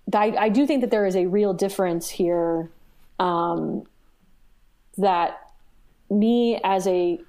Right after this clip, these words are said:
as a Catholic living in New York, having grown up in Virginia, never living in Pennsylvania,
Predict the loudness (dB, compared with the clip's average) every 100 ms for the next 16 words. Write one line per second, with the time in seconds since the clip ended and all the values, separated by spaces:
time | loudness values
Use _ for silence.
0 | -4 -2 0 -4 -2 -2 0 -2 -2 0
1 | 0 2 0 0 0 0 0 -2 -4 -4
2 | -2 0 0 0 -2 -2 -2 -2 -4 -4
3 | -6 -8 -20 -20 _ 0 2 2 0 0
4 | -2 -2 -4 -4 -2 0 0 -2 -4 -8